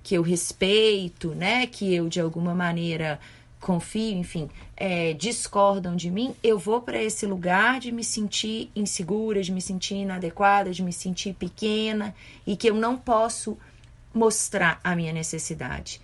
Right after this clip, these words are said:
E que a tendência talvez seja, assim, eu abro mão da minha necessidade em função da necessidade dos outros. E é bonito ver, né, que durante esse processo que a gente vai construindo de ser mais íntimo das nossas emoções,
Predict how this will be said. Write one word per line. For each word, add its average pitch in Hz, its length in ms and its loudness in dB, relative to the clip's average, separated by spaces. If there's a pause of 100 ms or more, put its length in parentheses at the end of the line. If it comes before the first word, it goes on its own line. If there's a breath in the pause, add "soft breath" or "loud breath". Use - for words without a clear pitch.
(280 loud breath)
E 185 120 0
que 214 100 2
a 196 80 6
tendência 202 500 -2
talvez 226 460 2
seja, 240 600 4
assim, 185 260 -2
eu 190 160 4
abro 180 300 2
mão 208 240 -2
da 208 100 -2
minha 208 140 -2
necessidade 202 800 -2
em 233 40 -8
função 233 360 -2
da 208 80 0
necessidade 190 640 -2
dos 233 220 -6
outros. 160 420 -4
E 180 80 4
é 190 80 -2
bonito 220 540 -2
ver, 233 440 0
né, 220 240 -4
que 214 140 -8
durante 185 420 -4
esse 254 220 -10
processo 175 640 -6
que - 140 -8
a 151 80 -4
gente 156 320 -10
vai 151 160 -6
construindo 143 720 -10
de - 80 -12
ser - 180 -4
mais 160 360 -2
íntimo 143 340 -6
das 139 220 -8
nossas 135 340 -10
emoções, 175 640 -6